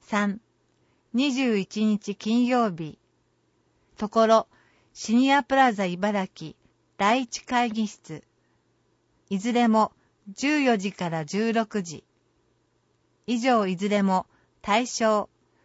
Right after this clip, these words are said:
スマホ初心者の市民。定員、いずれも先着二十人。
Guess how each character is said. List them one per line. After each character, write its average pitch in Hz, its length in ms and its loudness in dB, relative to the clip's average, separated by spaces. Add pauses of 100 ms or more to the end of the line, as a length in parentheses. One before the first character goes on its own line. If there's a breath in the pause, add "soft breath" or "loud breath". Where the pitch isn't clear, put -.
(340)
ス - 180 -8
マ 262 160 4
ホ 285 80 0
初 277 220 0
心 277 240 -2
者 220 180 -2
の 180 100 -2
市 - 220 -12
民。 165 260 -6 (920)
定 226 240 0
員、 214 340 0 (460)
い 190 80 -6
ず 226 140 -4
れ 226 160 2
も 214 240 0 (400)
先 254 320 0
着 262 240 -2
二 240 200 4
十 254 220 -2
人。 165 340 -4